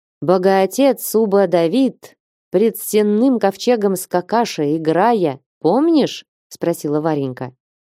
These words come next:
«Помню», тихо в раздумье ответила Дуня. «А в Писании читала, что царь Давид плясал перед Господом?»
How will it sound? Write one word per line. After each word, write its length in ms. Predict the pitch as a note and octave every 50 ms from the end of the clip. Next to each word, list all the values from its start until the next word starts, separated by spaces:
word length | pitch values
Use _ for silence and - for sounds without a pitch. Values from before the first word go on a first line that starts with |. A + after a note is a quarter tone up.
| _ _ _
«Помню», 680 | - E3+ E3+ F3+ G3+ G#3 A3 A3 A3 A3+ A3+ A3+ A3+ _ _ _ _ _ _ -
тихо 420 | - - G#3 A#3+ A#3+ - - F3+
в 60 | D#3
раздумье 760 | E3+ E3+ E3+ D#3 C#3 C#3+ D#3 G#3 C4 C#4+ C4+ A3 D#3+ E3 D#3 C#3+
ответила 600 | C#3 - D#3+ D#3 E3+ F3 F3 - E3+ E3 E3 D#3+
Дуня. 420 | D#3+ D3+ C#3 C#3 C3 B2+ A#2+ B2+ _ _ _ _ _ _ _ _ -
«А 100 | C4 C4+
в 100 | - -
Писании 680 | - F4 E4 - - A3 F#3 E3+ E3 E3+ F3+ F#3+ G3
читала, 600 | G3 - G#3 G#3 G#3 - D4 F4 F#4 E4 A#3 D#3+ D3
что 280 | - - - E3+ E3
царь 280 | D#3+ - - F#3 F3+ D#3
Давид 460 | D#3 F3+ F3 F#3+ A3+ D4+ D#4+ D#4+ - -
плясал 480 | D#4+ E4 F4+ D#4 - - G3+ E3+ D3
перед 300 | C3 - F3+ F#3+ A3 G3
Господом?» 720 | G3+ E3+ E3 D3 - - - C#3+ C#3+ C#3 B2+ B2+ B2+ _